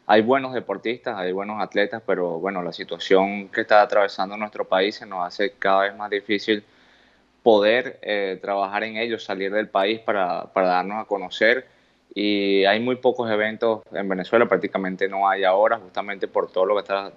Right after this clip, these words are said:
atravesando, eh, Venezuela en este momento. Sin embargo, a-, algunos, eh, hemos podido hacer campamento más que todo acá en Florida. Y vienen buenos atletas venezolanos ahora que se están, que están subiendo y,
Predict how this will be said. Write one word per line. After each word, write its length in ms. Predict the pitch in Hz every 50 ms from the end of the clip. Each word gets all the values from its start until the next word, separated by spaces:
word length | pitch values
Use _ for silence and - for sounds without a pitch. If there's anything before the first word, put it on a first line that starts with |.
| _ -
atravesando, 1040 | - 98 - 101 98 92 90 - - - 107 101 104 110 110 107 101 95 87 - -
eh, 220 | 90 92 90 82 85
Venezuela 460 | 92 92 87 85 - - 98 95 98
en 60 | 104 104
este 140 | 104 - 101
momento. 460 | 98 92 95 110 120 123 123 147 151 - - _ _ _ _ _ _ _ _ _ -
Sin 200 | - 123 120 120
embargo, 720 | 117 113 113 120 123 127 131 139 143 143 139 123 82 62
a-, 80 | 98 -
algunos, 800 | - - - 104 104 104 104 117 120 120 127 139 143 - - -
eh, 460 | - 107 107 104 101 98 98 95 - -
hemos 220 | 104 104 113 104 -
podido 880 | - 117 104 101 101 101 104 104 110 110 107 107 104 101 98 - - -
hacer 320 | - - 98 - 107 92 -
campamento 680 | 113 110 104 104 98 98 98 98 92 - 107 104 104 98
más 180 | 104 107 104
que 100 | - 107
todo 200 | - 104 101 104
acá 160 | 104 - 107
en 80 | 101 101
Florida. 600 | - - 107 101 104 113 120 127 131 135 - - _ _ _ _ _ _ _ -
Y 140 | 95 107
vienen 260 | 110 117 127 143 151 156
buenos 260 | 156 151 151 151 135
atletas 680 | 117 117 120 120 120 120 127 127 127 123 117 110 107
venezolanos 680 | 104 107 107 104 101 - - 104 104 101 104 113 120 113
ahora 280 | 104 101 104 104 117 113
que 80 | 110
se 140 | - - 98
están, 300 | - - 98 95 95 98
que 80 | 101 98
están 200 | - 101 95 95
subiendo 640 | - 117 107 107 110 107 110 110 113 117 120 113
y, 400 | 101 92 92 92 87 85 82 80